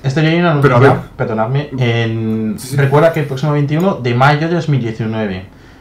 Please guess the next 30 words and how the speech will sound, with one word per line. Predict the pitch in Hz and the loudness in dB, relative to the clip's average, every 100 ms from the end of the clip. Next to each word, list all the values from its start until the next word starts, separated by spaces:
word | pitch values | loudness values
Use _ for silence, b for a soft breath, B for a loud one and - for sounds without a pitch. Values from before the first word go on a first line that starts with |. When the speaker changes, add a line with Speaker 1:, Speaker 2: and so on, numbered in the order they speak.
| - | -6
Speaker 1:
llegará, | 127 123 113 101 - - | -2 2 2 0 -6 -14
o | |
sea, | - 92 | -10 -8
el, | 95 - | -8 -10
el | 113 107 | -8 -2
veintiuno | 120 120 147 180 | -2 0 0 2
de | 214 | 2
mayo. | 123 92 87 87 - | 2 -2 -6 -10 -8
Speaker 2:
Veintiuno | 113 104 123 131 | -8 -4 -2 0
de | |
mayo | 107 104 95 92 | 0 0 0 0
Speaker 1:
O | |
sea, | - | 0
Speaker 2:
de | |
Speaker 1:
son | 127 135 | 4 6
Speaker 2:
dos | 147 | 6
mil | 151 135 | 6 2
diecinueve. | - 147 117 127 110 98 87 - | 0 -6 -4 -4 -4 -4 -8 -16
Hostia, | - - 90 - - - - | -16 -10 -8 -10 -16 -20 -20
está | - 87 | -12 -8
lejos, | 98 95 98 | -6 -4 -6
¿eh? | 90 151 | -6 -6
Speaker 1:
cuatro | 107 95 | -4 -2
Speaker 2:
Todavía | 95 104 | 0 0
queda. | 131 | 0
Speaker 1:
meses | 120 123 - | 0 -2 -2
por | 123 | -4
ahí, | 107 107 | -2 -2
Speaker 2:
Pero | 117 | 0
bueno, | 135 120 | 0 0